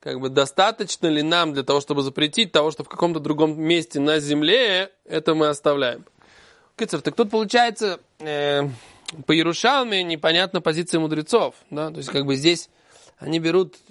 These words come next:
смешали, как бы, здесь написание из Иерушалмы и написание из Бавли, такая сложная, как бы, комбинация, да? Непонятно, кто это смешал. Они говорят, что это какие-то, эм,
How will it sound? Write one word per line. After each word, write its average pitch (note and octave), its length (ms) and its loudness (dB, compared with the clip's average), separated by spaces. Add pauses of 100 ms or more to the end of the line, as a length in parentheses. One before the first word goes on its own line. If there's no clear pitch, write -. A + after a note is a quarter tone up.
(160)
смешали, E3 560 2
как B2+ 220 -8
бы, B2+ 100 -4
здесь B2+ 460 -4 (200)
написание D3+ 580 0
из C3+ 100 -6
Иерушалмы C#3 520 0
и - 20 -8
написание C#3 440 -4
из C#3+ 80 -6
Бавли, A3 380 4
такая C#3+ 320 -6
сложная, C3 480 0
как C3 200 -6
бы, B2+ 100 -8
комбинация, C3 640 2
да? D#3 180 -4 (560)
Непонятно, C#3 320 -2
кто C#3+ 140 0
это C#3 140 -4
смешал. C#3+ 420 -2
Они C3 140 -2
говорят, C3+ 180 0
что - 120 -6
это C3 120 -8
какие-то, C3+ 460 0 (720)
эм, C3 580 0